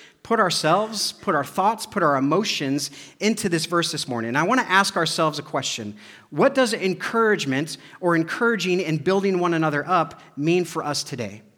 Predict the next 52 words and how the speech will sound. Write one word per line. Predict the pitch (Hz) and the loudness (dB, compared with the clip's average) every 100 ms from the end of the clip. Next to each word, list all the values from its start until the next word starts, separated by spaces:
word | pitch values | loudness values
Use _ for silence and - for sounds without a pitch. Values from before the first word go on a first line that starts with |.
| _ _ _ _ _ - | _ _ _ _ _ 0
Practically | 220 214 - 185 | 0 0 -2 0
speaking, | - - 151 131 143 | 0 -2 -2 0 0
what | |
does | 196 185 | 0 0
that | 160 151 | -2 -2
look | 170 160 | -4 -2
like | 151 - | -4 -4
for | 139 | -6
us | 123 - | -6 -8
today? | 120 110 107 - _ _ _ _ _ _ - _ | -10 -12 -16 -20 _ _ _ _ _ _ -20 _
If | 175 160 | -2 4
this | 233 233 | 4 2
verse | 156 208 226 - | 4 4 4 2
were | 190 175 | 0 2
a | 151 | 2
resolution | 151 143 143 170 202 208 208 202 | 2 0 0 0 0 -2 -2 -4
or | 139 123 | -4 -4
a | 120 | -6
goal, | 113 165 190 208 214 | -4 0 2 2 2
or | 151 | 0
if | 151 | -2
it | |
was | 151 139 | -4 -6
a | - | -6
job | 254 311 190 | -4 -4 -4
description, | 143 - 120 - 131 135 - - | -6 -6 -6 -6 -6 -8 -14 -16
how | - 220 269 | -2 2 4
would | 226 | 2
we | 170 247 220 | 2 0 0
as | 165 | -2
a | 160 | -2
church | - 220 185 - - | -4 0 0 0 0
go | 196 | 0
about | 214 196 175 147 | 2 2 2 0
building | 175 196 226 208 | 0 0 0 -2
up | 156 143 127 | 0 0 0
and | 160 | 0
encouraging | 160 160 240 233 170 147 143 | 2 0 0 0 0 0 0
one | 147 | 0
another | 143 143 143 - - - | 0 0 -2 -6 -12 -2
in | 165 | -2
the | 151 | -2
culture | - 214 208 220 214 | -2 -2 -2 0 0
and | 156 151 | 0 0
in | 143 | 0
the | 131 | 0
society | - 151 156 180 175 | -2 -2 -2 -4 -4
that | 147 | -4
we | 135 | -2
live | 135 131 | -2 -2
in | 117 | -6
today? | - 104 110 78 | -10 -12 -12 -14